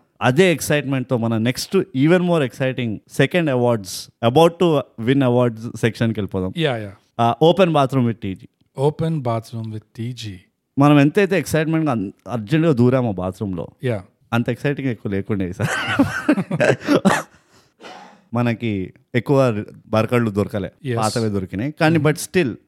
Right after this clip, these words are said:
Speaker 1: మనం తవ్వి వెతికి ఒకటి తీసాం.
Speaker 2: యా.
Speaker 1: చెప్పే బోగస్.
Speaker 2: ఏం లేదు బ్రో, just ఒక షౌట్ అవుట్ ఉంది.
Speaker 1: మ్మ్.
Speaker 2: Spotify-లో బాత్రూమ్ కూడా మొన్న రీసెంట్‌గా ఓపెన్ చేశారు.
Speaker 1: ఎస్.
Speaker 2: So జనాలు అక్కడ బరుకుతున్నారు.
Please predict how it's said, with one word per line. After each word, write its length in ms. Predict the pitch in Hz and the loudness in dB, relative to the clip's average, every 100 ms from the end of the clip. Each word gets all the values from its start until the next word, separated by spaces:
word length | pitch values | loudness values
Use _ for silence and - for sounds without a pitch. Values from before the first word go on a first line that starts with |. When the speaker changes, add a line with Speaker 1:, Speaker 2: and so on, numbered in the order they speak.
| 117 | -2
Speaker 1:
మనం 200 | 123 123 | 0 0
తవ్వి 360 | 127 120 143 | 0 0 0
వెతికి 440 | 123 113 - 127 104 | 0 -2 -4 -8 -6
ఒకటి 260 | 104 101 | -4 -4
తీసాం. 380 | 90 101 101 82 - - | -4 -6 -6 -12 -14 -10
Speaker 2:
యా. 180 | 123 98 _ _ - | -8 -8 _ _ -6
Speaker 1:
చెప్పే 180 | 120 120 | -4 -4
బోగస్. 440 | 95 87 - - _ _ 151 | -6 -12 -18 -20 _ _ -6
Speaker 2:
ఏం 100 | 170 | -4
లేదు 140 | 190 | -4
బ్రో, 180 | 160 175 | -4 -6
just 300 | 147 165 190 | -6 -6 -6
ఒక 120 | 180 | -6
షౌట్ 380 | 165 165 160 175 | -4 -2 -2 0
అవుట్ 180 | 170 170 | -2 -2
ఉంది. 440 | 156 151 180 175 - | -6 -6 -8 -10 -4
Speaker 1:
మ్మ్. 100 | 127 | 0
Speaker 2:
Spotify-లో 720 | 147 143 156 165 160 151 156 | 2 0 -4 -6 -4 -4 -6
బాత్రూమ్ 460 | 139 131 131 147 135 | -6 -8 -8 -12 -10
కూడా 220 | 131 135 | -8 -8
మొన్న 480 | 131 123 127 127 123 | -8 -10 -8 -8 -8
రీసెంట్‌గా 400 | 120 120 131 123 | -10 -10 -8 -8
ఓపెన్ 240 | 117 127 | -8 -10
చేశారు. 260 | 127 120 117 | -8 -2 0
Speaker 1:
ఎస్. 400 | 110 - - - _ - | 0 -2 -10 -18 _ -10
Speaker 2:
So 100 | 120 | -6
జనాలు 280 | 123 131 131 | -4 -4 -6
అక్కడ 180 | 117 135 | -6 -8
బరుకుతున్నారు. 680 | 127 127 127 127 123 143 | -6 -8 -8 -10 -10 -10